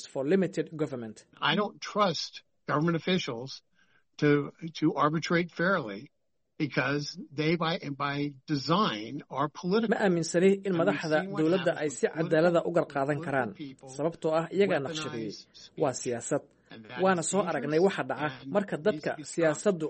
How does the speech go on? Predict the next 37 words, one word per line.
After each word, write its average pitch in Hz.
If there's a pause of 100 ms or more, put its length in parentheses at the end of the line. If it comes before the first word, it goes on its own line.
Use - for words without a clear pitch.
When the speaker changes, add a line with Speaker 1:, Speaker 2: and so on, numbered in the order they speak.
Speaker 1:
ay 151
Speaker 2:
very 139
Speaker 1:
hubeeyaan 160
Speaker 2:
dangerous. -
So 139
we've 165
Speaker 1:
hadalkooda. 131
Speaker 2:
gotta 139
come 156
up 147
with 135
a 120
Speaker 1:
Taasina 123
Speaker 2:
better 156
Speaker 1:
waa 139
Speaker 2:
way 135
of 135
Speaker 1:
khatar. 143
Speaker 2:
enforcing 143
Speaker 1:
Waxaana 165
Speaker 2:
this. 151
Speaker 1:
loo 202
baahan 165
yahay 139
Speaker 2:
And 147
Speaker 1:
in 170
halkaasi 175
Speaker 2:
more 151
Speaker 1:
lagu 170
joojiyo. 131
Speaker 2:
guardrails -
in 120
the 123
Speaker 1:
Marka 151
Speaker 2:
enforcement. 139
Speaker 1:
waa 139
inaan 165